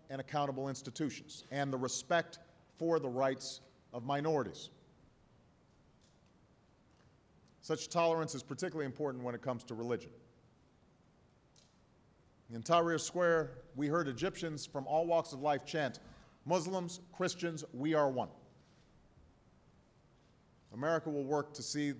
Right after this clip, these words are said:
that this spirit prevails, that all faiths are respected, and the bridges are built among them. In a region that was the birthplace of three world religions,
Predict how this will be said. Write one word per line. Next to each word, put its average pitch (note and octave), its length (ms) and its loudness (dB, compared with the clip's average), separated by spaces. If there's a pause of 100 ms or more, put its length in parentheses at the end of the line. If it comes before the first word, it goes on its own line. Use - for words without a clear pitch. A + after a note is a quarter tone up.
(140)
that A#2+ 220 -6
this B2 140 -4
spirit A#2+ 440 -2
prevails, A2+ 540 -4 (1500)
that C3 200 -4
all F3 300 6
faiths D#3 580 -2 (220)
are B2 120 -2
respected, A#2+ 480 -4 (920)
and A#2+ 120 -6
the B2 60 -4
bridges D3 380 -2
are B2+ 80 0
built B2 400 -4 (180)
among C3 280 -8
them. D#2+ 100 -12 (2000)
In A2+ 80 -10
a B2+ 40 -4
region G3+ 400 -2
that E3+ 120 0
was D3 220 -2
the A#2 80 -4
birthplace E3+ 800 -4
of A2 160 -6 (640)
three G3+ 260 -4
world E3+ 320 -2
religions, - 580 -6